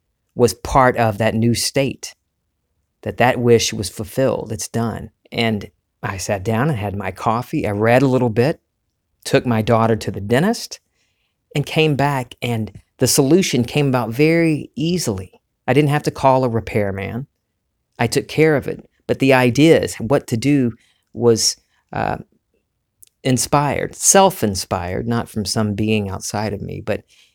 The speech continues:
it came up so naturally, though. It's like, "Oh, well, yes, this is what needs to be done." And now it's the afternoon, and I'm sitting in a cool house. The air conditioner's running perfectly now.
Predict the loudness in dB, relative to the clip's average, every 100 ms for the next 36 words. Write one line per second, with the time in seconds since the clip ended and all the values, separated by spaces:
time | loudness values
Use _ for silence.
0 | _ -4 -2 0 2 2 0 0 2 2
1 | 0 -4 -8 -10 -10 -10 -12 -14 -14 -14
2 | -8 -2 0 0 0 -2 -4 -4 -2 0
3 | 0 0 -2 -4 -10 -8 -8 -8 -14 _
4 | _ _ -4 0 2 2 0 -2 -4 _
5 | _ _ _ _ _ -6 -6 -2 2 4
6 | 4 2 0 2 0 -2 -6 -8 -8 -6
7 | -6 -8 -12 _ _ _ _ _ _ -8
8 | -6 -4 -2 0 0 0 -2 -4 -2 0
9 | 2 0 -2 -4 -6 -4 -2 -2 -2 -2
10 | -2 -4 -4 -2 0 2 0 -4 -10 -8
11 | -6 -4 -6 -6 -10 -10 -14